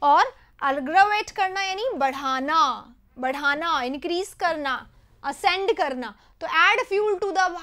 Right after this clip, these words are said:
fire क्या होता है? फ्यूल डालोगे फायर में तो वो aggravate होगा, है ना? तो राइट आंसर aggravate होगा। ओके पीयूष, I got your point, will do it tomorrow। ठीक है,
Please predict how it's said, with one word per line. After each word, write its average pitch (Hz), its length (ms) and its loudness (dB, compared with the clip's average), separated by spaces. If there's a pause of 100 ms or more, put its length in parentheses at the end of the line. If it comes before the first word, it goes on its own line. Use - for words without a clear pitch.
(220)
fire 302 380 2
क्या 370 120 0
होता 403 280 -4
है? 311 60 -4
फ्यूल 403 340 0
डालोगे 370 420 2
फायर 349 280 2
में 370 140 -6
तो 392 100 -4
वो 381 120 2
aggravate 359 680 0
होगा, 226 240 -4
है 269 160 -4
ना? 587 120 -4 (400)
तो 311 60 -4
राइट 311 260 2
आंसर 349 300 -4
aggravate 269 580 0
होगा। 226 280 -8 (1300)
ओके 320 240 -2
पीयूष, 392 400 -4
I 285 160 -2 (120)
got 320 260 0
your 381 160 0
point, 359 320 -6
will 277 240 -2
do 311 200 -4
it 392 220 -4 (380)
tomorrow। 269 520 -2
ठीक 330 180 -6
है, 622 100 -6